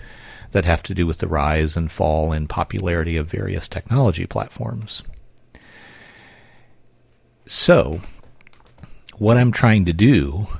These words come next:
is shine a spotlight on people who have moved past that ceiling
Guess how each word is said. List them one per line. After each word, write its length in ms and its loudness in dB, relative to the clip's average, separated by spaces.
is 680 0
shine 300 0
a 40 0
spotlight 760 -2
on 180 -2
people 380 -4
who 200 0
have 240 -4
moved 640 2
past 760 -6
that 300 -2
ceiling 1000 -4